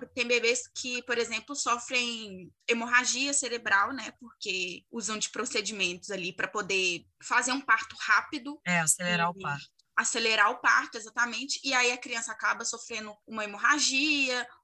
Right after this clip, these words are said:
Speaker 1: ou ela tem alguma parte do corpo deslocado. A mulher também pode sofrer, às vezes eles
Speaker 2: É.
Speaker 1: deixam até resto de parto, gente, dentro da mulher. Então, assim, é uma coisa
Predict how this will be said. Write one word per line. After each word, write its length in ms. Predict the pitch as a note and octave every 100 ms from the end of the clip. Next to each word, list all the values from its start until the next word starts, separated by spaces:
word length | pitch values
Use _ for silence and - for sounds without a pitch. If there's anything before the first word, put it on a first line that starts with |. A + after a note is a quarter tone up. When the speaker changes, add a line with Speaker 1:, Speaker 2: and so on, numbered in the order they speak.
| _
Speaker 1:
ou 280 | A#3+ A#3+ A3+
ela 160 | A3 A#3
tem 160 | A3+
alguma 360 | G#3+ G#3+ A3+ B3
parte 340 | - A#3 A#3
do 140 | G#3 -
corpo 360 | G#3+ A3 A#3+
deslocado. 960 | F#3+ G#3+ C4+ C#4+ B3+ C4 C#4+ A#3+ B3+ C4+ _ -
A 100 | A3+
mulher 400 | B3+ A#3+ G#3+ A#3+
também 320 | A3 G#3+ G#3+
pode 260 | G#3+ G3+ -
sofrer, 760 | G#3 - G#3 G3+ G3 F#3+ G3 _ -
às 160 | G#3
vezes 240 | A3 A#3 A3+
eles 160 | A#3
Speaker 2:
É. 80 | E3
Speaker 1:
deixam 320 | A3 C4+ C#4
até 260 | A#3+ A#3 B3+
resto 540 | C#4+ A#3+ A#3+ D4 - -
de 200 | F#3 G3+
parto, 440 | - G#3+ A3 -
gente, 480 | F#3+ G#3 F#3+ E3 -
dentro 300 | G#3 G#3+ G3+
da 100 | G#3+
mulher. 240 | G#3+ F#3
Então, 240 | E3 F#3 G#3
assim, 300 | - G3+ D3
é 80 | G#3+
uma 160 | A3+
coisa 560 | - A3+ A3 F#3+ F#3+